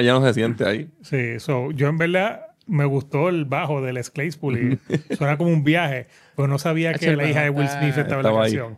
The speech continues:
Speaker 3: Está a un nivel bien alto el cabrón bajo eso.
Speaker 1: Ese tipo
Speaker 3: Este,
Speaker 1: está muy duro.
Speaker 3: el próximo tema es de una banda puertorriqueña, Circo.
Speaker 1: Palote.
Speaker 3: Vivo por tocarte.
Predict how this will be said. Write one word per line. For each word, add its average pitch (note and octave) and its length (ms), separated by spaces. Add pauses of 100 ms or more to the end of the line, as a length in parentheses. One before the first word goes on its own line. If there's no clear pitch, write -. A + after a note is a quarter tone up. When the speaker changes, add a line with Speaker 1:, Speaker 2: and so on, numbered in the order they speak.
Speaker 3:
Está B2 260
a A2+ 40
un A#2 80
nivel C3 260
bien C3 260
alto G2+ 260
el A#2 60
cabrón G#2 360
bajo A2 280
eso. G#2 220
Speaker 1:
Ese G2+ 120
tipo C3 120
Speaker 3:
Este, C#3 140
Speaker 1:
está - 120
muy G#2+ 120
duro. G2+ 440
Speaker 3:
el C3 120
próximo F3 500
tema A3 500
es G3+ 140
de A3 200
una G#3 180
banda G#3+ 200
puertorriqueña, G#3 640
Circo. B3+ 680
Speaker 1:
Palote. A2 420
Speaker 3:
Vivo A3 300
por A3 160
tocarte. G#3+ 840